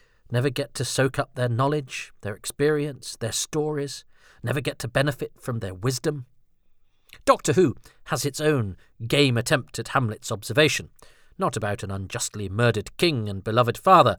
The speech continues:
but about a funny Welsh miner called Bert. "You shouldn't feel ashamed of your grief.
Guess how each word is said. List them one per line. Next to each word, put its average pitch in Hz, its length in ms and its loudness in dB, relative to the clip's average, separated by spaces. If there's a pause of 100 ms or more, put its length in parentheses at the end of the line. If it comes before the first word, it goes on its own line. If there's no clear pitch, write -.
(360)
but - 160 -6
about 127 200 -2
a 127 120 0 (100)
funny 127 360 -4
Welsh 117 360 -2
miner 143 300 0
called 87 400 -12
Bert. 131 420 4 (1600)
"You 123 100 0
shouldn't 180 300 0
feel 165 240 2
ashamed 147 420 4
of 110 100 -4
your 123 160 2
grief. - 400 0